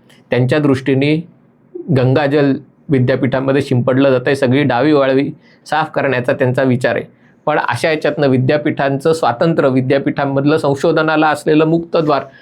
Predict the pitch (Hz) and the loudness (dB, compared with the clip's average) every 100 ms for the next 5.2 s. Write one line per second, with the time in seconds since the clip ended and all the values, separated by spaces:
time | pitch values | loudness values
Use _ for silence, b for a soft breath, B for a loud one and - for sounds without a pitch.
0 | B B 127 131 165 175 165 170 156 147 | B B 0 2 2 0 2 0 2 0
1 | 156 165 170 - - - 139 170 175 190 | 2 2 0 -4 -10 -2 2 2 2 4
2 | 170 170 170 170 160 160 151 180 175 185 | 2 2 0 0 0 -2 0 -2 0 -2
3 | 185 170 165 165 151 156 156 175 165 180 | 0 0 0 0 0 0 0 0 0 -2
4 | 165 151 131 - _ b b b 147 147 | 0 0 -2 -8 _ b b b -2 0
5 | 185 202 | 0 2